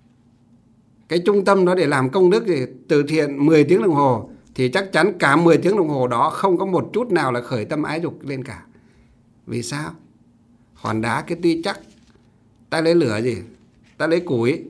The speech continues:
chất chung quanh thật dày lên, ta gì? Lấy lửa ta đốt vào. Và hòn đá thì sẽ bị biến gì? Biến thành vôi. Tâm ái dục vì sao mà nhiều? Tất nhiên nó cũng gì? Một phần là do nghiệp chướng ở đời trước, kiếp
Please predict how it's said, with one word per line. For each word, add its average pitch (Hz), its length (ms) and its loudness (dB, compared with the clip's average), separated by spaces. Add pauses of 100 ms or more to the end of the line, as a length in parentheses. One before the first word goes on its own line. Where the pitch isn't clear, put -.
(460)
chất 220 220 -2
chung 180 200 4
quanh 170 260 4
thật 143 140 -4
dày 131 220 0
lên, 175 220 2
ta 185 160 2
gì? 156 200 0 (180)
Lấy 156 160 -2
lửa 143 180 2
ta 165 120 -2
đốt 208 220 0
vào. 135 380 2 (880)
Và 139 580 2
hòn 135 280 0
đá 143 200 4
thì 180 180 0 (1500)
sẽ - 220 -4
bị 170 120 0
biến 160 220 0
gì? 135 180 0
Biến 127 200 -4
thành 107 200 -8
vôi. 135 240 -6 (1700)
Tâm 180 180 0
ái 180 180 0
dục 156 260 -2
vì 127 140 -2
sao 165 160 -4
mà 139 100 -6
nhiều? 113 320 -4 (500)
Tất 185 160 -4
nhiên 180 220 2
nó 160 60 0
cũng 170 220 0
gì? 135 140 -4
Một 113 220 -8
phần 120 220 0
là 110 100 -2
do 156 140 -4
nghiệp 147 280 0
chướng 160 200 -2
ở 165 60 -4
đời 113 220 -4
trước, 170 220 -6
kiếp 180 120 -2